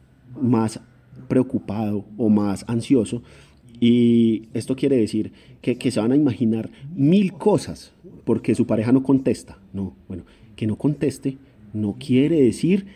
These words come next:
todos esos escenarios catastróficos de infidelidad que te puedas estar imaginando. Entonces, estar muy centrado en la realidad, qué es lo que yo sé,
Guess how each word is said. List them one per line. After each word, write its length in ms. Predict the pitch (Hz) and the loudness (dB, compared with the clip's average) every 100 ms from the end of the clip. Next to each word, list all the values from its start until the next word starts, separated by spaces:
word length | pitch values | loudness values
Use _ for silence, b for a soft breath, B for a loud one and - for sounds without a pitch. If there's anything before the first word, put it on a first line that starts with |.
| B B _ - | B B _ -8
todos 360 | - 123 139 143 | 0 4 4 2
esos 360 | 139 139 - - | 0 -4 -8 -10
escenarios 520 | 110 110 113 120 135 | -8 -4 -2 0 0
catastróficos 840 | - 110 101 - 117 120 120 127 107 | -2 -6 -6 -6 -2 0 -2 -6 -4
de 60 | 110 | -4
infidelidad 420 | 107 107 104 92 | -4 -4 -4 -6
que 120 | 123 | -8
te 180 | - 104 | -8 -10
puedas 240 | 101 110 | -8 -8
estar 180 | 107 92 | -10 -8
imaginando. 580 | 107 98 92 95 87 87 b b _ | -6 -6 -8 -10 -12 -16 b b _
Entonces, 380 | 98 110 127 - | -6 -4 -4 -6
estar 240 | 107 101 | -10 -6
muy 120 | 110 123 | -2 -2
centrado 280 | 120 123 | -2 -2
en 60 | 123 | -2
la 80 | 107 | -4
realidad, 500 | 90 90 123 143 - | -8 -10 -8 -8 -8
qué 100 | - | -10
es 80 | 101 | -6
lo 100 | 113 | -8
que 120 | - | -8
yo 120 | 90 | -14
sé, 340 | 82 135 143 | -6 -4 -2